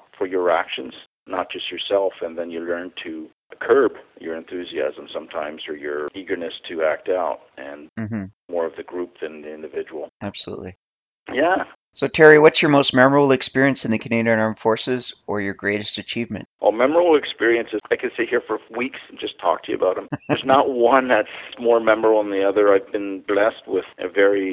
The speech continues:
Speaker 1: good career and a lot of opportunities. But I'd say my greatest achievement, thinking back to that air cadet, is making it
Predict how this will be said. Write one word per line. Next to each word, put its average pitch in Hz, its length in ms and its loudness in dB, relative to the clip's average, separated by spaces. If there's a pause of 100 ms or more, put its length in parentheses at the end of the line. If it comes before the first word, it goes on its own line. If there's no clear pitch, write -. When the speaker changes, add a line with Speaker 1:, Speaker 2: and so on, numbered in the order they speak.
(140)
Speaker 1:
good 107 180 0
career 92 460 -2 (360)
and 85 80 -14
a 87 60 -2
lot 87 180 4
of 87 100 -2
opportunities. 90 680 -4 (320)
But - 380 4
I'd 127 240 2
say 160 80 4
my 160 180 2
greatest 120 340 0
achievement, 110 600 -4
thinking 104 260 -4
back 101 320 2
to 104 80 2
that 90 240 4
air 95 140 4
cadet, 85 380 -2 (260)
is 87 200 -4
making 98 360 -4
it - 180 -4